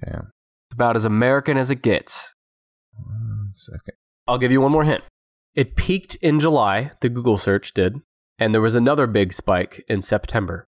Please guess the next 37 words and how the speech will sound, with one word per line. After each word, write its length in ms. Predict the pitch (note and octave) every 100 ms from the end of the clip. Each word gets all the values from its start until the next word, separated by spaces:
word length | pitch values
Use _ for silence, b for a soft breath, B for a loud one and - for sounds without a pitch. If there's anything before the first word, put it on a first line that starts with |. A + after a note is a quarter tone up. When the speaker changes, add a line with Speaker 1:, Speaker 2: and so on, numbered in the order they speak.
| _ -
Speaker 1:
Okay, 220 | F#2 C2
hold 300 | D2 E2 G2+
on. 260 | E2+ C#2 C#2 _ _ -
Speaker 2:
You 80 | G2+
better 140 | G2
not 120 | G2
be 80 | A#2+
cheating 380 | - F#3+ A3+ A2+
over 180 | G2 G2
there. 240 | F#2 G#2+ - _ _
Speaker 1:
No, 560 | - E2+ F2 G#2+ D3+ C#3 _ _ -
I'm 140 | F2 -
thinking. 420 | A2+ A#2 - A#1+ - _ _ _ _ _ _
It 40 |
doesn't 160 | F#2+ E2
have 120 | B1+
anything 260 | B1+ C#2+
to 80 | C2
do 60 | C2
with 100 | A#1+
sports, 540 | - - F2 C#2 -
right? 240 | D2 E2 - _ -
Speaker 2:
No, 800 | G2+ F#2 F2 F2+ G#2+ A#2 A2+ G#2+
these 320 | A2 G#2+ - -
people 580 | D3+ C#3+ C#3 C3 C3+ - -
that 300 | A2+ G#2 F#2+
attended 320 | - A2 G#2
this 160 | G2
event 420 | G#2 G2 F2 - - -
have 140 | G#2
never 240 | G#2+ G#2 G2
played 220 | G#2+ G2
a 60 |
sport 340 | F#2 - G2 C#2
in 100 | F2+
their 140 | F2+
life. 380 | E2 D2+ - -